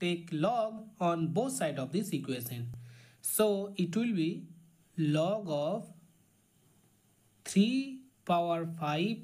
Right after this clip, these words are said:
power x is equal to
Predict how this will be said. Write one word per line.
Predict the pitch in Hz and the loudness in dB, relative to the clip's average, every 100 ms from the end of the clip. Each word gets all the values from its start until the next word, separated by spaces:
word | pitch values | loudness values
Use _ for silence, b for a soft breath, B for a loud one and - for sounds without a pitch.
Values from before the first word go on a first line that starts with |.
| - | -4
power | 143 143 151 156 | -2 0 -2 -2
x | 202 214 214 - - _ _ _ _ _ _ _ _ _ _ _ _ _ _ _ _ _ | -2 -2 -4 -10 -10 _ _ _ _ _ _ _ _ _ _ _ _ _ _ _ _ _
is | 196 180 - - | 4 4 2 -4
equal | 156 190 202 214 202 | 0 2 2 0 -4
to | - 156 226 | -4 -4 -4